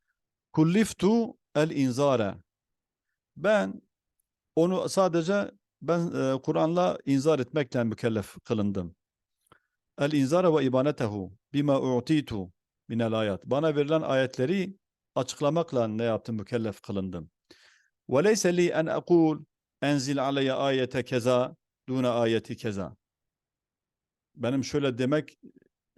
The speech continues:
d-, d-, e, şöyle deme lüksüm yok. Yani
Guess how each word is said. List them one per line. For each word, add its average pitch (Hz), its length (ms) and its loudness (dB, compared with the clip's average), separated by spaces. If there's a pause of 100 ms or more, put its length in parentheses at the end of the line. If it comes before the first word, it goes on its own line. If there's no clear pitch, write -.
d-, 120 320 -14
d-, 127 260 -2
e, 120 40 0
şöyle 135 340 -4
deme 135 420 0
lüksüm 147 320 -4
yok. 147 260 0 (520)
Yani 113 320 -8